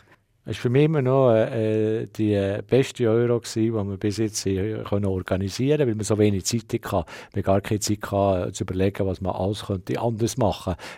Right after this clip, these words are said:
Wir hätten einfach müssen, äh, mehr oder weniger säckeln, zweiundzwanzig Monate. Und wir haben viel,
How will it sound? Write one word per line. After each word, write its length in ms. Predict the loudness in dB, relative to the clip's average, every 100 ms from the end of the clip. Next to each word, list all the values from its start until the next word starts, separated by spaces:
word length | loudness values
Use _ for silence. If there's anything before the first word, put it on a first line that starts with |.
| -2
Wir 140 | 0
hätten 120 | 2
einfach 180 | 2 0
müssen, 400 | -2 -2 -2 -4 -4 -14 _ _
äh, 440 | -6 -4 -4 -6 -4
mehr 180 | 0
oder 160 | 0 0
weniger 320 | -2 -2 -4
säckeln, 540 | -4 -4 -6 -6 -6 -6
zweiundzwanzig 720 | -6 -4 -4 -4 -6 -6 -6 -6
Monate. 400 | -8 -10 -8 -2
Und 100 | 2
wir 100 | 2
haben 120 | 2
viel, 500 | 2 2 2 0